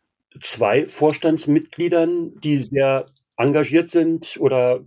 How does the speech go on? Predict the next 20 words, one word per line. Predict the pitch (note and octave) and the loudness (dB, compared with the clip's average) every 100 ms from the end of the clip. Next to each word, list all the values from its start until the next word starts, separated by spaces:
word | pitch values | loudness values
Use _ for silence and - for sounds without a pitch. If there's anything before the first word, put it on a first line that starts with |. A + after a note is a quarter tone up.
| - | -10
die | B2 | -2
gerne | B2+ B2+ C#3 | 0 2 0
diesen | C3 B2 B2 A2 | -2 -2 -4 -2
Termin | B2+ A#2+ C#3+ | 0 0 2
mit | D3+ C#3 | 0 0
uns | A#2+ G#2 | -2 0
wahrnehmen | G2+ C3 D#3+ D#3 | 0 2 0 0
möchten, | D#3 - D#3+ D3+ - - - | -4 -2 -2 -2 -6 -10 -2
bis | C#3 - | 0 2
hin | D3 | 0
zu | D3 - C#3 B2 - - - | 0 0 0 0 -4 -20 -20
sechs, | - C3+ - - - | -4 -2 -2 -4 -6
acht, | - C3+ - | -2 -2 -4
zehn | - - D#3 F#3 | -6 0 0 -2
Teilnehmern, | - A2 A2+ B2 C3+ C#3+ E3 E3+ - - | -2 0 2 2 0 0 0 -4 -10 -12
wo | A2+ C3+ | -2 0
dann | B2 B2 | 0 -2
halt | C#3+ C3 B2+ | 0 -2 0
ein | B2+ - - | -6 -6 -6
Verein | - - A#2 B2 | -2 0 2 0